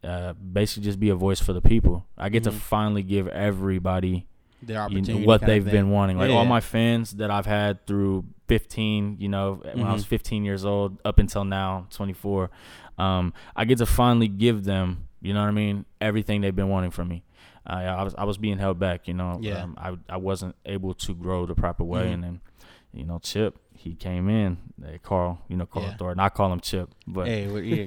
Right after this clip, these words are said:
Speaker 1: <laughs> but, you know, he, he sat me down. We had the realest conversation,
Speaker 2: Yeah.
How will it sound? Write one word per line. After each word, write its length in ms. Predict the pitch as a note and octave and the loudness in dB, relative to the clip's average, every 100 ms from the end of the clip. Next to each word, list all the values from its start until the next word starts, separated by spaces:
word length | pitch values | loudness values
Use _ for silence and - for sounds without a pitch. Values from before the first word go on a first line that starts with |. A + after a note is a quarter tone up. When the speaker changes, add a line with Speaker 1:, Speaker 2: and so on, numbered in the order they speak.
| D#3+ | -2
Speaker 1:
<laughs> 80 | G#2+ | 2
but, 180 | A2 | 6
you 140 | A#2 C3+ | 8 8
know, 220 | A#2+ B2 - - - _ | 8 6 0 -20 -20 _
he, 320 | - B2 C3 - - | 0 0 0 -6 -8
he 220 | A2 A#2 | 0 0
sat 260 | - A2+ A2 | 2 2 4
me 100 | A2+ | 2
down. 400 | G#2+ A2 A2 G#2+ | 2 2 2 0
We 80 | G#2 | 2
had 140 | G2+ | 2
the 80 | G2 | 4
realest 300 | G2+ G2+ - | 4 4 0
conversation, 720 | G#2 G2 F#2+ G#2 G2+ - F#2+ | -2 0 -2 0 0 0 -2
Speaker 2:
Yeah. 220 | G2+ F#2+ | -2 -6